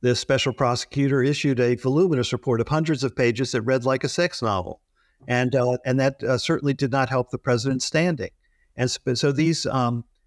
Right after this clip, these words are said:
again, editorial, subjective, uh, uh, it, these didn't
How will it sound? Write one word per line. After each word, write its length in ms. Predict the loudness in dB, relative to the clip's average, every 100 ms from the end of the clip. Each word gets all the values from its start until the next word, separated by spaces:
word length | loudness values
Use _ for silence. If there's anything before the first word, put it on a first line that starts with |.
| -8
again, 340 | 0 2 2
editorial, 680 | 2 0 0 0 2 2 0
subjective, 840 | 0 -4 0 0 2 2 0 -2 -14 _ _ _ -2
uh, 320 | 0 0 -2 _ _
uh, 240 | -4 -4 -2
it, 180 | -2 0
these 300 | 0 2 0
didn't 280 | 0 0